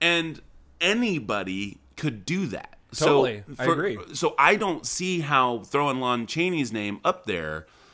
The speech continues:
Speaker 1: would encourage me to go see it, other than, I guess, for the sake of continuity, 'cause, you know, it's the same Mummy, I guess.
Speaker 2: Yeah. Well, it's different. It's different when he was in the Wolfman movies.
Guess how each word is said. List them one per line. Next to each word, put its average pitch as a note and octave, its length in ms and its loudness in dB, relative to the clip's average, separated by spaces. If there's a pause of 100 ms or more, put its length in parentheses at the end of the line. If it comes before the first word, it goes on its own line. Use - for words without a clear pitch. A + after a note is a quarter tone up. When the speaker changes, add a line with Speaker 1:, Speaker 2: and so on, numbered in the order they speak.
(520)
Speaker 1:
would C3 280 -2
encourage B2+ 960 0
me A#2 240 -4
to A#2+ 160 -8
go G2+ 220 -2
see D3 360 -2
it, G2+ 180 -2
other A#2+ 200 0
than, A2 200 -4
I G2+ 120 -2
guess, G#2+ 540 -2 (200)
for A2+ 140 -2
the F#2 100 -4
sake - 380 -4
of F#2+ 100 -8
continuity, A2+ 840 -4
'cause, G2+ 320 -6
you F2+ 60 -6
know, G2+ 220 -4
it's G2 160 -8
the - 160 -16
same G#2+ 680 -8
Mummy, A#2+ 360 -6
I F#3 140 -4
guess. B3 760 -4
Speaker 2:
Yeah. - 60 -20 (260)
Well, A#3+ 200 2
it's A#3+ 200 0
different. C4 460 -6
It's E3+ 220 -6
different G#3 260 -2
when E3 100 -6
he D3 140 -2
was B2+ 240 -4
in A2 380 -6
the A#2 80 -10
Wolfman G#2 440 -10
movies. - 460 -18